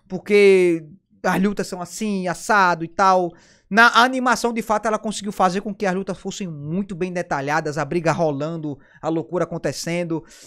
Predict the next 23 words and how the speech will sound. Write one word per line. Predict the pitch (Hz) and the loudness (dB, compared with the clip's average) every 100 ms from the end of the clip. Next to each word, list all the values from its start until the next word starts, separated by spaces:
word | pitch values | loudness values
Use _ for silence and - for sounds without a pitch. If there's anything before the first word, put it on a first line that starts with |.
| _ 262 | _ -8
E, | 294 | -6
porra, | - 311 233 | -4 -4 -4
foda | 294 302 - | -4 -4 -6
que | 285 | -8
shonen | 285 285 277 | -6 -6 -6
é | 220 | -6
shonen, | - 147 139 | -6 -6 -6
né, | 160 | -6
velho? | 143 131 | -6 -6
Aqueles | 214 208 | -6 -8
flashbackzinhos, | 220 214 185 185 165 143 185 | -8 -8 -6 -6 -6 -10 -12
aqueles | 165 180 160 | -10 -10 -10
frufru | 160 131 - 185 185 160 | -12 -14 -12 -10 -8 -8
e | 139 | -8
barará | 156 156 135 147 156 | -6 -6 -6 -6 -8
e | |
bererê, | 147 139 131 160 185 180 175 | -6 -6 -4 -4 -4 -6 -8
enche | 170 175 - | -8 -10 -14
a | |
porra | - 170 147 | -12 -10 -10
do | 123 | -12
saco, | - 165 175 175 | -8 -8 -8 -10
enche. | 160 175 165 185 | -6 -6 -6 -10